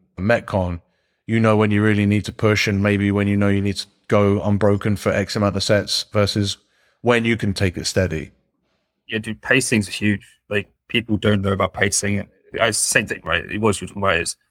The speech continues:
Speaker 2: not hitting every rock, it's just pacing your, like,
Speaker 1: Hundred percent.
Speaker 2: bonuses.
Speaker 1: Yeah.
Speaker 2: Um, yeah, it's huge. Pacing's a big deal.
Speaker 1: Okay. So in general, like, I think,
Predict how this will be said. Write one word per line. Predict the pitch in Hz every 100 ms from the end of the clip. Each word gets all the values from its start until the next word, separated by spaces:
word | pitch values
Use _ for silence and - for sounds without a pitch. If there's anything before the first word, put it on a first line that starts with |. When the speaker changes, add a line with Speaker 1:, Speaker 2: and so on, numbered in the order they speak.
| -
Speaker 2:
not | 117
hitting | 101 104
every | 98 95
rock, | 101 110
it's | 92
just | 85 -
pacing | - 92 - -
your, | _ _ _ _ _ _ -
like, |
Speaker 1:
Hundred | - 117
percent. | 98 - 85
Speaker 2:
bonuses. | 101 104 - 139
Speaker 1:
Yeah. | 107 92 87 - _ _ _ _ _
Speaker 2:
Um, | - 92 87 - _
yeah, | 117
it's | 101 -
huge. | 107 - - -
Pacing's | 104 - _
a | _
big | 95 _ _ _ _ _ _ _
deal. | 113
Speaker 1:
Okay. | 107 85 85 - _
So | - 147
in | 147 156
general, | 139 117 127 143 147 - _ _ _ _ _ _ _ _ _ _ _
like, | 120 127 110 _ -
I | 143
think, | - 269 - -